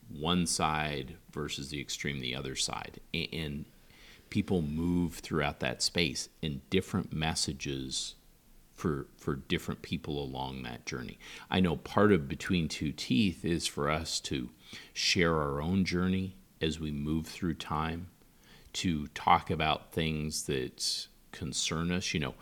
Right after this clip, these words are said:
this article, why did this article pop up to you at all? What, was there any meaning? But 'cause when I looked at it, I looked at it and said, "Yeah, I, I see anxiety right now in society."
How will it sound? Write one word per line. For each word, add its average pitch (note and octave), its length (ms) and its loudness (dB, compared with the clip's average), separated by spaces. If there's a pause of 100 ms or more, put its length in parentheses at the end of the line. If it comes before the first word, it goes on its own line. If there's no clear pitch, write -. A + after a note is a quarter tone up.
(300)
this G#2+ 240 8
article, F#2+ 320 6
why F#2+ 220 6
did B2 140 2
this A2 180 2
article G2+ 360 0
pop - 320 0
up C#2+ 260 -4 (500)
to - 120 -6
you C#2+ 360 -4
at - 80 -6
all? - 240 -10 (120)
What, F2 200 0 (1700)
was E2+ 160 2
there E2 100 0
any E2 160 0
meaning? D#2+ 300 0
But - 200 -4
'cause F2+ 180 -2
when F2+ 160 2
I G#2 140 8
looked G2+ 360 4
at C#2 240 -4
it, C2+ 240 -6
I D#2 100 0
looked F2+ 280 2
at C#2+ 180 4
it C2+ 100 -4
and C2 120 -4
said, B1 400 -2 (440)
"Yeah, D#2 280 -2 (120)
I, F#2 220 -2 (100)
I E2 140 -2
see F2 540 2
anxiety D#2 680 0
right D#2 280 -4
now D#2 220 -4
in C#2+ 120 -6
society." C#2 760 -2